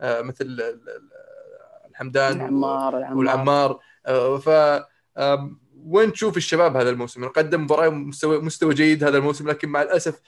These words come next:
Speaker 1: في مباراة تفاجأني فيها إنه قاعد يضيع نقاط. آه، لكن بدأ، بدأ، بدأ شوي شوي يرجع مرة ثانية ل-، ل-، لحصد النقاط. آه، ويبدو لي إنه توب فور، بس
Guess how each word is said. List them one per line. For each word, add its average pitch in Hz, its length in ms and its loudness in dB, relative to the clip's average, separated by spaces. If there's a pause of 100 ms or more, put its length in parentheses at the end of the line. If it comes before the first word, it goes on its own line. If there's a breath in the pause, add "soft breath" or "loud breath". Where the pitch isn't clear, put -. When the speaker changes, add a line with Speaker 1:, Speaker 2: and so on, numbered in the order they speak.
(180 soft breath)
Speaker 1:
في 196 120 -6
مباراة 170 280 4
تفاجأني 160 400 0
فيها 156 200 -6
إنه 139 180 -2
قاعد 135 160 0
يضيع 135 300 -4
نقاط. 135 400 -4 (240 soft breath)
آه، 131 200 0
لكن 139 280 -6
بدأ، 143 320 2
بدأ، 135 440 -6 (120)
بدأ 139 180 -4
شوي 139 180 -6
شوي 135 180 -8
يرجع 131 300 -6
مرة 117 160 -10
ثانية 123 280 -10
ل-، 120 100 -14
ل-، - 380 -16
لحصد 143 280 -8
النقاط. 139 420 -6 (280 soft breath)
آه، 143 280 2
ويبدو 156 640 -2
لي 190 160 4
إنه 175 460 -4 (680)
توب 202 160 2
فور، 208 360 2
بس - 480 -8